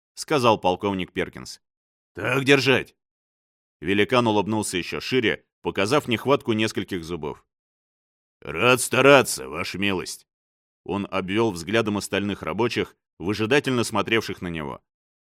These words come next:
«Ладно, приятели, споём-ка духовную песню. Если не знаете, в первый раз просто послушайте.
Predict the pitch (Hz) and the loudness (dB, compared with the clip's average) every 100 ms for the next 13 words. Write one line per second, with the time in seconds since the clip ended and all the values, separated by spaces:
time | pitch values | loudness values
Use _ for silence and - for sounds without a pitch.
0 | - 76 92 120 123 117 104 110 113 101 | -12 -4 2 4 6 4 4 4 4 4
1 | 85 67 58 - 73 80 127 117 117 113 | 2 -6 -10 -12 -4 0 0 2 0 2
2 | 113 113 110 104 104 95 85 67 _ _ | 2 2 0 0 0 -2 -6 -14 _ _
3 | _ _ _ 73 104 107 104 104 98 101 | _ _ _ -2 -2 0 -2 -2 -2 0
4 | 135 117 78 62 - 78 90 101 107 110 | 2 2 0 -10 -10 -4 0 2 4 2
5 | - 101 113 113 101 101 104 95 80 - | 0 -2 0 0 0 -2 -2 -4 -6 -10
6 | 58 | -16